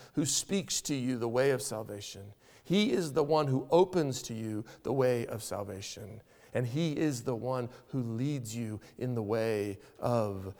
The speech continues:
salvation. And so if you have never received and rested upon him for that salvation,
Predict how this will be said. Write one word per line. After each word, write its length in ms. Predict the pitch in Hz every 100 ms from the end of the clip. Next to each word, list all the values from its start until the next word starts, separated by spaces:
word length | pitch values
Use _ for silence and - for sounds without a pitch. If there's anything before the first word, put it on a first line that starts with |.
| -
salvation. 760 | - 98 92 - 101 - 110 104 95 92 - _ _ _ _ _ _ _ _ _ _ _
And 80 | 131
so 120 | 123
if 80 | 117
you 100 | 151
have 80 | 127
never 340 | 123 139 147
received 560 | 117 - 147 175 156 131
and 180 | 117
rested 440 | 120 143 139 - 117
upon 360 | 117 143 127
him 300 | 127 139 143
for 160 | 131 113
that 240 | 117 127 -
salvation, 680 | 117 117 - 120 - 110